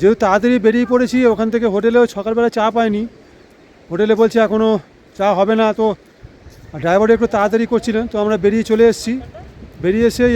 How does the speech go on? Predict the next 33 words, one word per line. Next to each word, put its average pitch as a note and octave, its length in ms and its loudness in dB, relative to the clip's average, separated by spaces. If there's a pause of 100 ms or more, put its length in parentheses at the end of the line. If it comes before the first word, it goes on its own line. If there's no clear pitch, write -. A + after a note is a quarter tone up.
(100)
এখন A#3+ 200 -4
বাজে G3+ 280 0 (140)
প্রায় A#3 220 2 (720)
দশটা। G#3 380 -2 (200)
তো - 140 -14
এখন G3+ 140 -4
এসে A3+ 160 -2 (100)
পৌঁছালাম A3+ 320 -2
এই A3 160 -2
নাগ G3+ 200 0
মন্দিরে। G#3 320 0 (1300)
তো - 120 -8
এই E3+ 40 0
নাগ F3+ 280 0
মন্দিরে, A3+ 360 0
এখানেই B3 300 -2 (300)
নাগ F#3 240 -4
মন্দির A3 280 -2
দর্শন G#3+ 320 -2
করে A#3+ 160 2
এখানেই A3 260 -2
চা A3 160 -4 (100)
আছে, A3 220 -2 (580)
আর E3+ 320 -4
কিছু G#3+ 220 -8
ব্রেকফাস্টের G#3+ 640 -2
দোকান G#3+ 220 -2
আছে G3 180 -2
এখানে, F#3+ 220 -4 (100)
তারপর G#3 260 -6
এখান G#3 200 -2
থেকে A3 200 -2
ব্রেকফাস্টটা G#3 440 -4